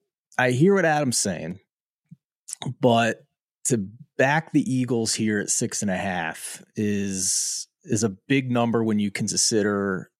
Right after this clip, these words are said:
the, the numbers here. And just, you know,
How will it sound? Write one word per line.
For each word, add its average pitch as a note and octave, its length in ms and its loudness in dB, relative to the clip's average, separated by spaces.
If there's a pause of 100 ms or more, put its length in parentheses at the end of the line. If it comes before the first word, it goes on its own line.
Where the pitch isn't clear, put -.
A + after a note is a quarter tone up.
(1300)
the, F#2 160 -4
the A2+ 120 -2
numbers G2 400 0
here. F2 160 -2
And G2 80 -6
just, A#2+ 220 -2 (120)
you A#2+ 100 -2
know, A2 180 0